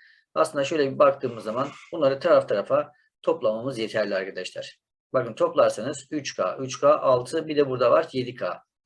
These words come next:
Yedi K'mız var. Artı üç M, üç M daha altı M, bir de burada var yedi M. Toplamları sağ tarafı toplarsanız da altmış üç yapacaktır. Herkes yediye bölerseniz de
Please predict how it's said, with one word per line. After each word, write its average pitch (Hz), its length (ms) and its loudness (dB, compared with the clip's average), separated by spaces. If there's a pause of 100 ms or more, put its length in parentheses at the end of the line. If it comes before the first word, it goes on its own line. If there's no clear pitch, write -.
(360)
Yedi 120 240 -4
K'mız 151 360 0
var. 156 280 0 (320)
Artı 160 540 0 (440)
üç 160 240 -6
M, 120 180 -2
üç - 240 -8
M 120 160 -4
daha 95 140 0
altı 101 340 -4
M, 156 260 -4
bir 160 160 -2
de 123 100 0
burada 107 240 0
var 160 280 -2
yedi 135 200 -4
M. 92 240 -12 (1400)
Toplamları 170 500 2
sağ 175 260 2
tarafı 160 260 -2
toplarsanız 110 600 0
da 165 240 2 (320)
altmış - 380 -2
üç 123 140 -4
yapacaktır. 98 680 -6 (320)
Herkes 202 460 2
yediye 123 280 0
bölerseniz 101 580 -6
de 165 240 -4